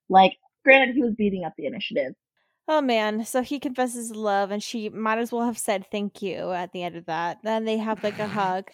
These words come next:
Speaker 2: And I love how directly after that, as if this, like, the L word did not mean anything to her. She, her brain just goes,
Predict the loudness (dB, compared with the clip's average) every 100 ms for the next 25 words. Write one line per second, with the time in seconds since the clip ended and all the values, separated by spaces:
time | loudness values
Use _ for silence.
0 | 0 4 6 6 2 4 2 2 -4 -2
1 | -2 4 4 4 0 0 0 0 2 2
2 | 4 2 2 2 2 0 2 0 0 _
3 | 0 4 6 4 2 -2 -2 -2 2 4
4 | 2 _ _ -6 -2 0 0 0 -2 -2
5 | -2 0 0 0 0 2 2 2 0 -2
6 | 0 2 2